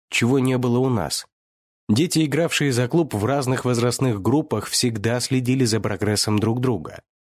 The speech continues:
Месси и его друзья проводили все свои выходные за просмотром матчей других команд Барсы,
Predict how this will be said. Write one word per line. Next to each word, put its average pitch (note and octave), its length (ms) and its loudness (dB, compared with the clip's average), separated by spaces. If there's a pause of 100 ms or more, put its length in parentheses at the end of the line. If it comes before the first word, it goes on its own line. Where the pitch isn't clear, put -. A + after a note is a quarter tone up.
(320)
Месси B2 420 2
и A2+ 100 4
его A2 180 2
друзья G#2+ 400 2
проводили G#2+ 480 0
все G#2+ 220 -2
свои G#2 280 0
выходные G2+ 640 -2 (280)
за A2+ 160 0
просмотром C#3 520 0
матчей C3 380 0
других A2+ 380 -2
команд F#2+ 400 -2
Барсы, D#2+ 500 -6